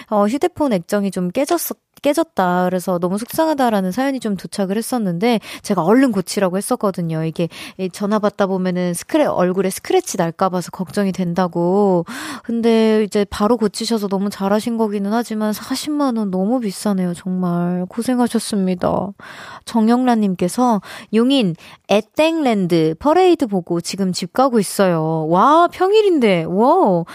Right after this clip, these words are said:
평일인데도 사람이 진짜 많더라고요. 십여 년 만에 간 건데 역시 체력이 중요한 것 같아요. 그래도 사파리 구경에 롤러코스터까지 다 타고 와서 행복합니다. <gasps> 오늘 행복한 하루 보내셨군요. 알차게 보내셨네요. 하실 거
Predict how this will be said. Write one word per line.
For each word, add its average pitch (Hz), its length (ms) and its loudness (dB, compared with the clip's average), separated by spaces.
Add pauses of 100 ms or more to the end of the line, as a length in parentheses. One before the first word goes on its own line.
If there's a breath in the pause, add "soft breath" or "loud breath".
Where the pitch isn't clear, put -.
(180 loud breath)
평일인데도 349 580 2
사람이 339 400 0
진짜 330 440 -2
많더라고요. 180 1000 2 (260 loud breath)
십여 339 320 0
년 311 280 2
만에 185 300 2
간 180 240 -2
건데 180 500 0
역시 170 300 -6
체력이 262 400 -2
중요한 185 480 0
것 175 120 -8
같아요. 170 420 -2 (320 loud breath)
그래도 208 440 2
사파리 320 420 2
구경에 220 540 0
롤러코스터까지 240 880 -2
다 180 200 -8
타고 190 220 -2
와서 269 340 0
행복합니다. 185 1200 2
<gasps> 330 640 0
오늘 226 420 4
행복한 285 440 2
하루 247 180 4
보내셨군요. 196 640 0
알차게 262 640 4
보내셨네요. 220 580 4
하실 349 420 4
거 381 60 4